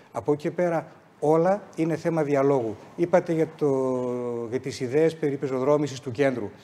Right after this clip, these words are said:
Είναι καλό κανείς να κάνει πεζοδρόμους, αλλά θα πρέπει να προλαμβάνει και να, ε, σκέφτεται πού θα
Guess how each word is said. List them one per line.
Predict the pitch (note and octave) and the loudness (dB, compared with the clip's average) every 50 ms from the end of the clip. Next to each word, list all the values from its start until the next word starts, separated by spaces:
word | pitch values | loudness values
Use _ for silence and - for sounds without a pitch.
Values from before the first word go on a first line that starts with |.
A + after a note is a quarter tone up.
| - - - - - - - - | -20 -20 -20 -20 -20 -16 -8 -4
Είναι | D#3+ E3 E3 | -2 -2 0
καλό | D#3+ E3 D#3 D#3+ F3+ | 0 2 2 2 2
κανείς | F3 - E3 D3 C#3+ C3 B2 | 2 2 0 0 0 -2 -2
να | C3 B2+ | -4 -4
κάνει | B2+ - C3+ C3 C3 | -2 -2 -2 0 -2
πεζοδρόμους, | B2+ C3 B2+ A2+ B2 A#2 A#2+ C3 D3 D#3 E3+ F3 E3+ - - - - - - | -2 -4 -4 -4 -4 -2 0 0 0 0 0 -2 -6 -8 -14 -20 -20 -14 -6
αλλά | - C3 B2+ B2 | -4 -2 -2 -2
θα | - C3 | -4 -4
πρέπει | G2+ D#3 E3+ E3+ E3+ E3+ | -4 -4 -4 -4 -4 -6
να | D3+ D#3+ D3+ C#3+ C#3 C3+ C3 C3 B2+ B2+ C3+ C3 - - | -4 -2 0 0 2 2 2 0 0 -2 -6 -16 -12 -6
προλαμβάνει | - B2+ B2+ B2 A#2+ B2 D3+ D#3+ D3+ C#3+ D3 E3 F3+ F3 - - | -4 0 2 0 2 2 2 2 4 2 2 -2 -4 -6 -10 -6
και | - C#3+ | -6 -4
να, | B2 B2 B2 - C#3+ C3 | -4 -4 -6 -6 -8 -6
ε, | B2+ B2 A#2+ A#2+ A#2 A#2 A2+ A2+ A2+ A2 | -4 -4 -2 -2 -2 -2 -4 -4 -6 -8
σκέφτεται | G#2+ - - - E3+ D#3+ D#3+ - C#3+ A#2+ E3 F#3 F#3 - - - - _ _ _ - | -10 -10 -4 -4 -4 -2 -2 -4 -4 -2 -2 -4 -4 -6 -18 -20 -20 _ _ _ 0
πού | F#3 G#3 A3+ G#3+ - - - - - - - - | 2 2 2 2 -4 -18 -20 -20 -20 -20 -20 -20
θα | - - - D3 C#3 C#3 C3+ C3 C3 C3 B2+ B2+ B2 B2 B2 A#2+ A#2+ A#2+ A#2 A#2 A#2+ - | -12 -4 -2 0 2 4 4 4 4 2 2 2 2 2 2 2 0 0 0 -2 -4 -6